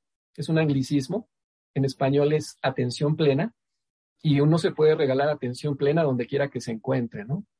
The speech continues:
La atención plena me va a ayudar a mí a, es una invitación a salirme de mi mente, de mi historia. Hay que salirse de la historia de vez en cuando, ¿no?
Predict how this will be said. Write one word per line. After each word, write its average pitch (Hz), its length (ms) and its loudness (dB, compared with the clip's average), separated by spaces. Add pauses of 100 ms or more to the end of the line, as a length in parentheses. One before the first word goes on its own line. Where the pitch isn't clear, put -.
La 143 140 4
atención 160 460 6
plena 202 320 4
me 170 120 2
va 160 80 4
a 170 40 4
ayudar 170 280 2
a 165 60 2
mí 196 280 -2 (680)
a, 185 240 2 (920)
es 156 80 -10
una 165 120 2
invitación 156 480 2
a 175 40 2
salirme 165 460 2
de 147 100 4
mi 135 120 2
mente, 156 400 2
de 131 80 -2
mi 131 100 -2
historia. 143 800 -2
Hay 156 140 0
que 196 100 2
salirse 180 340 0
de 170 120 2
la 139 80 2
historia 175 340 -2
de 147 60 4
vez 160 180 -2
en 147 160 -6
cuando, 147 420 -4
¿no? 185 220 -8